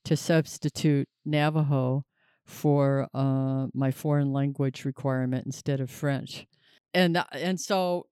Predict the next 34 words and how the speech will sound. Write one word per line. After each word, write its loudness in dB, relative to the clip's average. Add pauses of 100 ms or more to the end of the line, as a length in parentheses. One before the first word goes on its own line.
(140)
you -2
know, 0
I 0
was -6
studying -4
Navajo -4
when -4
I -4
was -10
beginning -6
to -8
write -8
poetry, -8
and -6
I -2
think -6
there, 0
there's -2
a -6
connection -4
there. -8 (720)
And, -8
uh, -10 (460)
so, -6
and -6
I'm -4 (160)
familiar -4
with -4
those -4
lands, 0
and -4
so -4
I'd 0
l-, -6